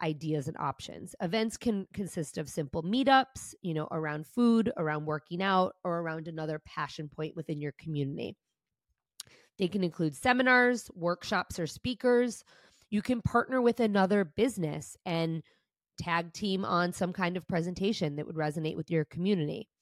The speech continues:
They can surround networking. They can be a market or a fair style event. There is a female-founded business that I featured on this podcast called Bright Bowls,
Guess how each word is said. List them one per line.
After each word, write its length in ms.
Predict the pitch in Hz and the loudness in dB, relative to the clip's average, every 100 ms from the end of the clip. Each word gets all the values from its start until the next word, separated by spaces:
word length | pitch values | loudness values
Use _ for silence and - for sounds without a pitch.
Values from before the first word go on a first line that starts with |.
| _ - _ _ _ _ _ _ _ _ _ _ _ _ _ _ | _ -20 _ _ _ _ _ _ _ _ _ _ _ _ _ _
They 160 | 208 196 | 2 4
can 260 | 226 208 | 2 0
surround 540 | - - 208 180 175 175 | -2 -2 4 4 6 4
networking. 640 | 170 190 175 - 226 247 262 _ _ | 2 0 -4 -2 -6 -6 -12 _ _
They 180 | 185 190 | -2 -2
can 460 | 208 214 202 196 - _ _ 175 | 0 0 0 -4 -8 _ _ -8
be 360 | 208 202 202 - | -2 0 -2 0
a 160 | 190 | 0
market 500 | 190 175 277 - 147 - | 4 4 4 2 -4 0
or 160 | 165 | 2
a 80 | 170 | 2
fair 360 | - 196 202 233 | 0 -2 0 -2
style 460 | - 190 165 151 | -4 -4 -2 -2
event. 340 | 143 139 135 - | -2 -4 -6 -10
There 240 | 160 170 175 | 0 2 2
is 340 | - 175 151 - | 2 -2 -4 0
a 400 | 170 165 160 156 _ _ _ _ _ - | 2 2 0 -2 _ _ _ _ _ -4
female-founded 560 | 214 220 196 180 175 | 0 2 2 2 2
business 280 | 165 165 160 | 0 0 -2
that 100 | 170 | 0
I 100 | 165 | -2
featured 340 | - 170 175 | -2 -2 0
on 100 | 165 | 0
this 140 | 156 156 | 0 -6
podcast 560 | - - 151 170 156 | -6 -4 -4 -4 -6
called 260 | - 160 147 | -2 -2 0
Bright 300 | 175 156 - | 0 0 2
Bowls, 420 | 220 226 240 247 | 6 8 8 4